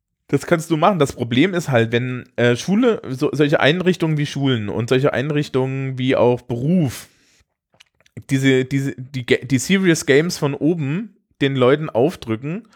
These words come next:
entsteht sofort die Begehrlichkeit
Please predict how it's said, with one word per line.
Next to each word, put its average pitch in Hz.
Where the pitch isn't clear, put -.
entsteht 147
sofort 202
die 170
Begehrlichkeit 135